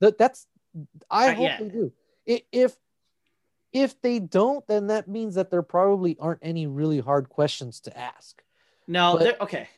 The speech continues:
Speaker 2: All right. Let me throw this at you, right?
Speaker 1: Ugh.
Speaker 2: When, when Trump was accused of sexual assault, they went full bore on him.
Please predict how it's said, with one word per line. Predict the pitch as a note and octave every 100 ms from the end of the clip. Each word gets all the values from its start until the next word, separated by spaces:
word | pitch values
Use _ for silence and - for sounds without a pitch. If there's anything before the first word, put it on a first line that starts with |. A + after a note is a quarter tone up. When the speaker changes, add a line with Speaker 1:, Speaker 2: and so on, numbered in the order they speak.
| -
Speaker 2:
All | G3+
right. | C3+
Let | G3+ A#3
me |
throw | A#3+ G#3+
this | G3 F3+
at | D3 C3+
you, | A#2+
right? | D3 E3+ _ _ _ -
Speaker 1:
Ugh. | D#2 D2 - G#1+ - _ _ _ _ _ _ _ _ - -
Speaker 2:
When, | F#3+ G#3+ G#3 -
when | G#3 G3+
Trump | D#4 E4+
was | C4+ G#3
accused | F#3+ A3+ E3+
of |
sexual | - F#3+ F3+
assault, | D#3+ - F3 F3+ F3+ _ _ _
they | F#3+ A3
went | G#3+ F3
full | G3+ F3+
bore | E3+ E3 D3+
on | C#3+ C#3+
him. | C#3